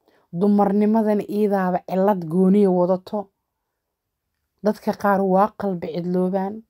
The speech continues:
Haddii la doono meel fogay aadeen oo Ilaahay kaga yeerlay, arliga Ilaahay meelay kaga noolaadaan. Lasay gabar soo tahriibtay, haddana dhalinyaro ah, haddana keligeed degan,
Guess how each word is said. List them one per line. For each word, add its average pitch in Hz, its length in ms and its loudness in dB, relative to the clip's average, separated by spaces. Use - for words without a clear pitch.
Haddii 196 280 -2
la 202 120 0
doono 196 320 -2
meel 202 300 2
fogay 196 500 -2
aadeen 185 460 2
oo 190 60 -2
Ilaahay 185 360 -4
kaga 185 240 -6
yeerlay, 175 380 -2
arliga 190 400 -2
Ilaahay 190 400 0
meelay 190 320 0
kaga 185 240 -2
noolaadaan. 175 580 -4
Lasay 202 260 0
gabar 202 200 0
soo 226 200 0
tahriibtay, 185 640 -6
haddana 202 360 2
dhalinyaro 190 440 2
ah, 208 200 -2
haddana 202 240 2
keligeed 208 480 2
degan, 202 400 -6